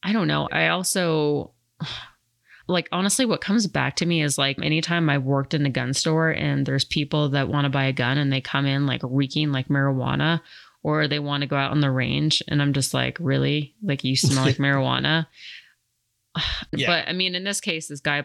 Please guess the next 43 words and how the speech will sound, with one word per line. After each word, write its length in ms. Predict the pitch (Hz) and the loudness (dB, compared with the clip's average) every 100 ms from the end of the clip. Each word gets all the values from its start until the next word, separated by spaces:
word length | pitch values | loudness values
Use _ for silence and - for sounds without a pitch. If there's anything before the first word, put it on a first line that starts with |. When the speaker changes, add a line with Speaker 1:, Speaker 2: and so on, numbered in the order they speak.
| - | -2
Speaker 1:
got 220 | 143 135 | -4 -2
pulled 260 | 175 165 156 | -2 0 0
over, 580 | 151 143 147 147 143 - | 0 0 2 2 2 0
they 160 | 147 | -4
searched 400 | 139 160 151 - | -2 0 0 0
him, 500 | 147 143 139 139 135 - | 0 0 0 0 -4 -4
and 260 | 143 135 135 | -6 -2 -2
he 60 | |
has 140 | 139 139 | -2 0
marijuana, 840 | 156 151 143 139 135 135 139 139 - - | 0 0 0 0 0 0 0 -2 -6 -4
a 40 | |
little 180 | 143 139 | -2 -2
bit 100 | 131 | -2
of 60 | |
marijuana, 640 | 135 127 131 135 135 127 - | -2 0 0 -2 -2 -4 -4
and 340 | - 131 131 - | -4 -4 -4 -4
a 560 | 131 131 131 131 - - | -4 -4 -2 -4 -6 -8
firearm. 720 | - 160 165 160 151 151 151 - - - _ _ _ _ _ | -4 0 0 2 0 0 -2 -6 -20 -20 _ _ _ _ _
I 80 | 156 | -2
don't 160 | 156 139 | -2 -2
know. 140 | 143 | -2
I 100 | 147 | 0
mean, 200 | 160 156 | 2 2
I'm 140 | 151 | 0
torn, 420 | 147 - 135 147 160 | -4 -6 -2 0 0
but, 180 | 143 | 0
like, 240 | 139 139 135 | 0 -2 0
I 100 | 160 | -2
will 180 | 170 165 | -2 -2
say, 280 | - 139 | -2 -2
guys, 340 | 139 135 135 131 | -2 -2 -2 -2
like, 260 | 135 - - | -4 -6 -8
just 240 | 165 175 | -2 -2
be 80 | - | 0
smart. 600 | 156 - 131 123 135 - - _ - - _ - | -2 0 2 2 0 -2 -10 _ -20 -20 _ -4
You 120 | 147 | 0
know, 260 | 143 147 - | 0 0 -4
probably 400 | - 147 147 160 | -4 -2 0 0
not 200 | 156 156 | 0 0
a 60 | 151 | 0
good 160 | 151 147 | -2 -2
idea 420 | 147 147 147 147 | -2 -2 -2 -2
to 840 | - 147 143 139 139 139 139 139 | -2 0 2 2 2 2 2 0